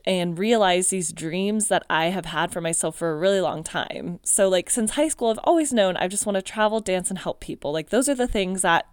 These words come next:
in life I want to accomplish. And for so long, I denied, like, certain parts of myself because I was trying to fit into,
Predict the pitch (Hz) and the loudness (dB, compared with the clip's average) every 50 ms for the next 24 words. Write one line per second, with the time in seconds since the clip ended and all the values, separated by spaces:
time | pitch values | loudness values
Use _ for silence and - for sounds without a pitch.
0 | - - - 185 196 175 175 175 160 151 165 165 - - - - 156 151 170 160 | -14 -4 -2 0 0 0 0 0 0 0 0 -2 -6 -8 -6 -2 -2 -2 0 -2
1 | 160 160 - - 185 156 - - - - - - - - 175 - - - - - | -2 -4 -4 -4 -6 -6 -6 -4 -8 -8 -4 -2 -4 -4 -4 -6 -10 -10 -12 -18
2 | - - - - - - - - - - - 196 202 185 185 185 175 175 175 175 | -18 -16 -16 -16 -16 -18 -18 -20 -16 -8 -2 0 2 2 2 2 2 2 0 0
3 | 170 175 - _ _ _ _ _ _ _ _ _ _ _ _ _ _ _ _ _ | 0 -2 -4 _ _ _ _ _ _ _ _ _ _ _ _ _ _ _ _ _
4 | _ _ - - - - - - 202 208 - - - 202 190 180 196 196 202 214 | _ _ -8 -8 -8 -8 -4 -2 -2 0 4 6 6 6 6 6 4 4 6 6
5 | 208 208 208 196 - - 175 175 - 175 185 170 170 175 175 175 180 180 170 180 | 4 4 2 0 0 -2 -2 0 0 0 0 2 2 2 4 2 2 0 0 -2
6 | - _ - 175 180 170 160 147 - - - _ _ _ _ _ _ _ _ _ | -4 _ -6 -2 -2 0 -2 -2 -4 -12 -20 _ _ _ _ _ _ _ _ _
7 | - - - - - 214 - - 185 - - - 214 220 220 - 196 185 175 175 | -2 2 4 4 4 4 0 0 -6 -6 -2 -2 -2 0 -2 -4 -6 -4 -4 -2
8 | 170 - - 160 180 - - 185 170 - 190 - 156 170 175 - - 196 180 180 | -2 0 0 0 -2 -2 -4 -8 -6 -2 -2 0 0 -2 -4 -6 -6 -4 -4 -4
9 | 170 170 - - 190 165 - - 180 180 180 180 - - - 202 196 196 180 170 | -6 -8 -6 -2 -4 -2 -2 -2 -4 -2 -2 -2 -2 -2 -2 -2 -2 -2 0 0
10 | 170 175 170 | 0 -2 -4